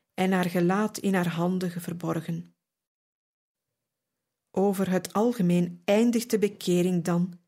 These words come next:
in een van de biechtstoelen van de basiliek. Wie zou de goede voornemens kunnen schatten die daarboven genomen worden? Wie zou zich een idee kunnen vormen over het getal zielen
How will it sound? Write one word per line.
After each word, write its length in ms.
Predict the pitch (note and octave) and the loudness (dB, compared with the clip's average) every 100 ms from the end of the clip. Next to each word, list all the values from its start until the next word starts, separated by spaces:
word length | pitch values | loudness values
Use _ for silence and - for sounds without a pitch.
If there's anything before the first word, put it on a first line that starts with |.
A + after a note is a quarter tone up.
| _ _ _ | _ _ _
in 280 | F#3 F3 F3 | -2 -2 0
een 320 | F#3 A3 A3+ | 2 2 2
van 160 | F#3+ F3 | 0 0
de 100 | E3 | -2
biechtstoelen 680 | F#3+ - - - F#3 F3 | -6 -6 -6 -2 0 0
van 160 | E3+ F3 | 0 -2
de 100 | E3+ | -2
basiliek. 580 | E3 D#3+ E3+ E3 - - _ _ _ _ _ _ _ _ _ _ _ _ _ _ _ _ _ _ _ _ _ _ _ _ _ _ _ _ _ - | -4 -2 -2 -4 -8 -20 _ _ _ _ _ _ _ _ _ _ _ _ _ _ _ _ _ _ _ _ _ _ _ _ _ _ _ _ _ -6
Wie 420 | E3 F#3+ A#3+ G3+ | -2 2 2 2
zou 220 | F#3+ F#3 | 2 2
de 120 | F3 | 0
goede 380 | F3 - B3 G3+ | -4 -2 0 0
voornemens 680 | - G3 G3 F#3+ F3+ F3 - | 0 0 2 0 0 -2 -2
kunnen 220 | F#3+ F3 | 0 0
schatten 680 | - - A3+ A3+ E3+ D#3 - _ _ - | -2 -2 -2 -2 -4 -4 -12 _ _ -4
die 200 | F3 E3+ | -2 -2
daarboven 680 | F3 G3 G3 E3+ F#3 F#3+ G3 | 0 0 0 0 0 0 -2
genomen 460 | F#3+ G3+ A3+ E3+ | 0 2 2 0
worden? 500 | D#3+ D#3 D#3+ E3+ - _ _ _ _ _ _ _ _ _ _ _ _ _ | -2 -4 -6 -8 -12 _ _ _ _ _ _ _ _ _ _ _ _ _
Wie 380 | E3+ F3 A#3 A#3 | -6 0 2 2
zou 280 | - F#3 F3+ | 2 2 2
zich 200 | F#3 F3+ | 0 0
een 220 | F3+ G3 | 0 -2
idee 460 | F3+ - A3 B3+ | -4 0 2 2
kunnen 240 | B3+ A3+ F#3 | 2 0 0
vormen 400 | F3+ F3 F3+ - | 0 0 0 -2
over 200 | F3+ F#3 | -2 -2
het 140 | F3 | -4
getal 400 | F3+ F3 G#3+ A#3+ | -6 -2 0 0
zielen 600 | G3+ - A3 G#3 E3 - | 0 0 0 2 0 -6